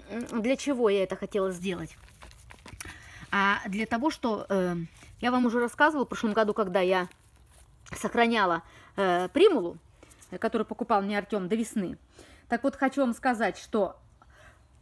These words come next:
без воды бы они погибли, без влаги. Они очень любят влагу, я вам рассказывала. И, эм, говорила, что их можно в поддон с, эм, ну, я не знаю, можно вермикулит,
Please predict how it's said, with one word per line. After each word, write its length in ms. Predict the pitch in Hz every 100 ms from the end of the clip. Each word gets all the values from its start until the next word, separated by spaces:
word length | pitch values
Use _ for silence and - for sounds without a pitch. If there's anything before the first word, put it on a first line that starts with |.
| -
без 480 | 180 294 370 - -
воды 400 | 196 269 208 240
бы 160 | 180 180
они 220 | 214 254
погибли, 500 | 262 247 208 185 175
без 240 | 170 220 202
влаги. 440 | 214 175 165 160 - - - -
Они 200 | 220 302
очень 340 | 330 339 311
любят 280 | 262 240 269
влагу, 460 | 208 226 175 170 180
я 140 | 208
вам 120 | 220
рассказывала. 580 | 233 240 - 196 185 180 -
И, 220 | 262 - - - -
эм, 640 | 226 214 214 214 220 214 202
говорила, 400 | 226 240 370 349
что 140 | -
их 140 | 247 247
можно 300 | 262 240 202
в 60 |
поддон 500 | - 196 190 359 415
с, 520 | - - 262 294 381 392 - - - -
эм, 840 | 220 220 220 214 214 214 208 208 - _ - -
ну, 240 | 415 359
я 140 | 285
не 120 | 285 254
знаю, 720 | 254 226 190 180 214 175 - - -
можно 200 | 311 294
вермикулит, 1000 | 254 294 285 - 240 190 240 226 202 -